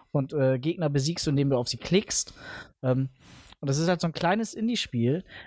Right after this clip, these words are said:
aber was, da sind so geile Ideen drin einfach, weil du kannst halt sagen, das, das sind halt zufallsgenerierte Dungeons und du kannst halt sagen, „Okay, ich hab heute nur Bock auf zwanzig Minuten,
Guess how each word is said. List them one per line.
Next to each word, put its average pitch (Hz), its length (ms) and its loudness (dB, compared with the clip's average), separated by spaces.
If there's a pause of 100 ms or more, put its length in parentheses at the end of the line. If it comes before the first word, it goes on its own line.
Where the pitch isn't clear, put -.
aber 139 180 2
was, - 260 -4 (140)
da - 180 0
sind 185 220 0
so 262 140 -4
geile 233 300 0
Ideen 220 600 2
drin 101 400 0
einfach, 107 400 0
weil 131 140 2
du 139 80 -6
kannst 190 260 0
halt 160 140 -4
sagen, 170 320 0
das, 156 220 -4
das 135 100 -2
sind 143 80 2
halt 135 120 2
zufallsgenerierte 143 840 0
Dungeons 196 640 0 (500)
und 143 100 2
du 147 80 2
kannst 175 200 0
halt 143 140 0
sagen, 175 380 0
„Okay, 156 240 0
ich 131 240 -2
hab 160 120 -10
heute 170 220 2
nur 156 240 2
Bock - 400 -2
auf 131 160 2
zwanzig 175 400 0
Minuten, 180 480 2